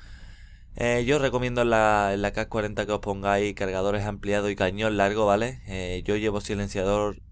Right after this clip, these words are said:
únicamente porque quería aña-, añadirle un handicap, quería ponerle una dificultad mayor, ¿vale? Para que el vídeo sea reconocido, ya que la cas cuarenta está muy chetada, entonces decidí ponerle el silenciador.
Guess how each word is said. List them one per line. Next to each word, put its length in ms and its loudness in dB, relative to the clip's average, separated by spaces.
únicamente 600 -2
porque 520 -2
quería 480 4
aña-, 260 -2
añadirle 560 0
un 120 -4
handicap, 520 0
quería 260 0
ponerle 640 0
una 200 -4
dificultad 720 0
mayor, 540 0
¿vale? 260 2
Para 260 2
que 360 -4
el 140 2
vídeo 280 0
sea 160 0
reconocido, 580 0
ya 140 0
que 120 -2
la 120 -2
cas 140 -2
cuarenta 380 -2
está 140 -4
muy 140 -4
chetada, 360 0
entonces 300 -4
decidí 380 -4
ponerle 380 -2
el 60 -2
silenciador. 600 -4